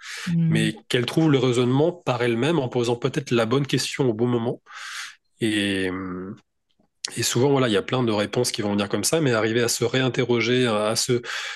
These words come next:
Speaker 2: accepter d'être un peu vulnérable. On est, on a tous des casseroles, on est, personne n'est parfait, euh, parce qu'en
Speaker 1: Exactement.
Speaker 2: séance aussi, vous vous retrouvez des fois à, à explorer ce qu'on appelle un peu des, des vies antérieures, alors que ce
Speaker 1: Mhm.
Speaker 2: soit... Moi, j'ai pas d'a priori là-dessus. Je, je ne sais pas si c'est des choses qui ont vraiment ex-, existé,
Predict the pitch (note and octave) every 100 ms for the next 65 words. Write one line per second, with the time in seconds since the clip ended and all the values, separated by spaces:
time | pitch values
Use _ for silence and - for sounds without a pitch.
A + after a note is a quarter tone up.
0 | - _ - F2+ - A2 D3+ C#3 - G2+
1 | D3 A#2+ A#2+ A2+ G#2 F#2+ A#2+ A2 F#2 F#2+
2 | F#2+ G2+ G2+ G2 C3 A#2 G#2+ G2 - -
3 | A2 G#2 G2 F#2+ F#2+ A2 B2 G#2+ G2+ G#2+
4 | - - A#2 B2 A#2 G2 F#2+ G2+ - -
5 | - - D#3+ D3+ A#2+ A#2 C#3+ C#3 C#3+ C3
6 | - C3+ A#2+ A2+ - B2+ E3+ E3+ C#3 B2+
7 | G#2+ - A#2 G#2 - - A2+ B2 - A2
8 | G#2 A2+ A2 G#2 A2+ G#2+ G2+ G#2 G2 A2+
9 | A2+ A#2+ B2 C3 A#2 G#2 G#2 - A#2+ F3
10 | F3 F3 E3+ E3+ - - - - - -
11 | - - _ - _ _ _ C3 C#3 D3+
12 | C3+ E3 E3+ C#3 - C3+ B2+ B2 A2+ -
13 | C3+ A2+ G#2+ G#2 A2 G#2+ C3 D3+ D3 C3+
14 | - A2+ G#2+ C3 - A2+ A2+ B2 B2+ C3
15 | - C3 A#2 B2+ - C#3 C#3